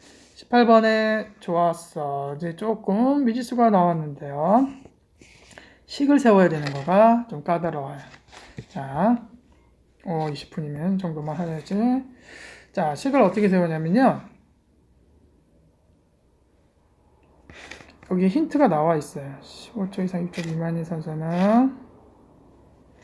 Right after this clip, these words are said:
이십오 초 이상 삼십 초 미만인 선수의 세 배. 그러니까 A 대신에 요 놈의 몇 배?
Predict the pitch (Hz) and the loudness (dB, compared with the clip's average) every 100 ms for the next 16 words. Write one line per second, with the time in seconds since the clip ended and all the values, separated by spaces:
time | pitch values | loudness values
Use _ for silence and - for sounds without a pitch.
0 | - - - _ _ - - 170 165 170 | -20 -20 -20 _ _ -16 -8 -6 -6 -6
1 | 160 165 165 190 190 190 190 160 156 160 | -6 -8 -4 -2 -2 -4 -10 -8 -8 -6
2 | 160 156 160 170 165 180 190 - 240 240 | -6 -6 -8 -8 -6 -4 -6 -2 -4 -4
3 | - - - - _ - - - - - | -10 -14 -20 -20 _ -20 -20 -20 -20 -20
4 | - - 220 185 185 208 208 202 175 175 | -20 0 2 4 4 6 4 4 0 0
5 | 175 175 196 202 151 165 185 190 180 160 | -2 0 2 0 0 2 4 4 2 0
6 | - 254 294 330 | 0 4 4 4